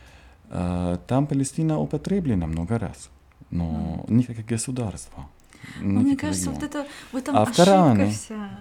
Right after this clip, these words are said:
Speaker 1: подожди, а в
Speaker 2: Мгм.
Speaker 1: Коране, может, э, Библия, это ста-, Ветхий Завет, он очень широкий, на очень длинную, длинную историю. А в
Speaker 2: Мгм.
Speaker 1: Коране то это как?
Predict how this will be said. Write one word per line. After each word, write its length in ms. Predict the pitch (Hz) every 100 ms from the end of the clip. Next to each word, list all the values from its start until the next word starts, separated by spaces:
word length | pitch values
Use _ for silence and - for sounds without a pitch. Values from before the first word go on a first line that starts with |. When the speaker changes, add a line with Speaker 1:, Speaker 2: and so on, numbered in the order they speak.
| 226
Speaker 1:
подожди, 420 | 127 151 139 262
а 120 | - 92
в 40 |
Speaker 2:
Мгм. 60 | -
Speaker 1:
Коране, 580 | - 202 180 120 98 101 - _ _ _ _ _ _ _ _
может, 280 | 95 87 98 -
э, 760 | 104 98 98 95 90 90 92 92
Библия, 640 | 110 165 170 98 90 87
это 260 | 87 - 85
ста-, 180 | - 101
Ветхий 280 | 104 - 107
Завет, 300 | 123 175 185
он 140 | 104
очень 280 | 90 92 95
широкий, 400 | 90 113 160 151
на 180 | 113 98
очень 380 | 101 - 104 95
длинную, 680 | 107 117 101 95 92 95 92
длинную 480 | 95 120 113 110 110
историю. 460 | - 123 90 78 -
А 100 | 98
в 60 |
Speaker 2:
Мгм. 60 | 117
Speaker 1:
Коране 360 | 147 160 143
то 100 | 117 98
это 200 | 107 123
как? 240 | - 110